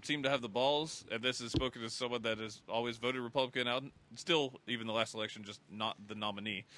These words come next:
<laughs> To throw that out there. Uh, but, yeah, they could do that, but they won't. Anyways, yeah, I thought this looked great. Uh, they, it, I was really skeptical going into this. Um, I'm a big fan of the old Jumanji, although it's been a long time, so it's mainly nostal-,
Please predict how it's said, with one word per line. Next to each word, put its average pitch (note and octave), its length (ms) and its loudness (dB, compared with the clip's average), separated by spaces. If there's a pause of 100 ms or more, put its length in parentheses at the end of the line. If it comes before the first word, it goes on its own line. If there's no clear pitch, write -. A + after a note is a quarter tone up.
(160)
<laughs> G#3+ 120 2 (800)
To F3+ 240 2
throw G2+ 160 2
that A2 240 6
out F2+ 220 -4
there. G2+ 280 0 (1040)
Uh, C3+ 580 6 (300)
but, C3 240 6 (240)
yeah, C3 220 6 (120)
they B2+ 140 4
could C3 120 0
do A2+ 120 2
that, F#2 200 -2
but F#2+ 120 -8
they F#2+ 80 -4
won't. E2+ 200 -8 (320)
Anyways, E3 300 8
yeah, E3+ 140 10
I E3 40 4
thought D#3+ 180 2
this C#3 180 -4
looked A#2 140 0
great. A#2+ 360 4
Uh, C3+ 760 6 (320)
they, D#3+ 300 6
it, E3 300 4
I E3+ 140 8
was C#3+ 200 2
really D3+ 600 4
skeptical D#3+ 520 -2
going D3 300 0
into D#3 260 -2
this. F3 500 -2 (280)
Um, G#2+ 440 2
I'm B2+ 160 -2
a B2 40 2
big B2+ 260 2
fan C#3 240 4
of C3+ 80 -2
the C3 100 2
old B2 200 2
Jumanji, C#3 480 -2
although B2 180 4
it's A2+ 120 -4
been F#3+ 120 0
a G#3 60 2
long D3+ 180 2
time, B2+ 240 4
so - 180 -10
it's G#2+ 120 -10
mainly C#3 320 4
nostal-, A#2 420 2